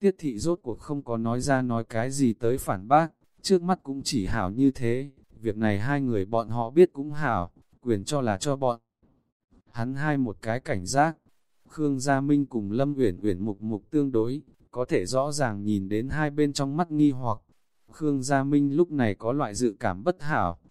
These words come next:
hắn tổng cảm thấy chờ lát nữa người tới sẽ làm hắn, nha a, lão thái gia, lão phu nhân,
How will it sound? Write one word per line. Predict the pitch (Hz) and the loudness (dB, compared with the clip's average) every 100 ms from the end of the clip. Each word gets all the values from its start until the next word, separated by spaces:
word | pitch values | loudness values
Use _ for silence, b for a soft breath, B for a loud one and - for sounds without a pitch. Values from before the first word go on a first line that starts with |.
| _ | _
hắn | - 120 139 | -6 -6 0
tổng | 143 95 - | 0 0 -2
cảm | 95 87 | -4 0
thấy | 113 131 | 0 2
chờ | - 107 | 0 0
lát | 127 180 | 0 -2
nữa | 151 156 | -4 -2
người | 165 127 98 | -2 -2 0
tới | 117 120 | 0 2
sẽ | - 131 | 0 0
làm | 147 104 98 | 0 -2 0
hắn, | 107 113 147 170 | -2 -2 -6 -10
nha | 131 139 139 | -4 -2 -2
a, | 127 131 135 135 _ - | -2 -2 -4 -8 _ -8
lão | 127 139 | -4 -4
thái | 113 113 | -4 -4
gia, | 123 143 135 131 135 _ - | 2 4 4 2 -8 _ -8
lão | 127 143 | -4 -4
phu | - 151 | -2 0
nhân, | 143 139 139 | 2 0 -2